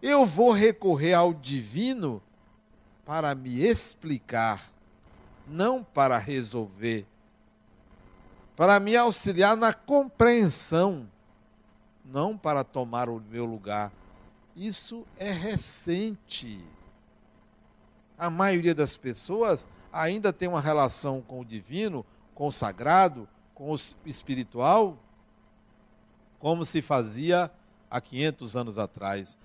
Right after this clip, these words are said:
há mil anos atrás, há cinco mil anos atrás, de uma forma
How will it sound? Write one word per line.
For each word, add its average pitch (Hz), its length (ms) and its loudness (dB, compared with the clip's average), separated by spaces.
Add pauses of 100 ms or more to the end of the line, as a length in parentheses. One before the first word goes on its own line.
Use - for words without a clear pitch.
há 127 100 -6
mil 127 420 -6
anos 120 280 -4
atrás, 107 600 -6 (180)
há 139 100 -2
cinco 165 480 -8
mil 139 200 -4
anos 127 200 -6
atrás, 120 440 -6 (220)
de 139 100 -10
uma 147 120 -4
forma 147 360 -2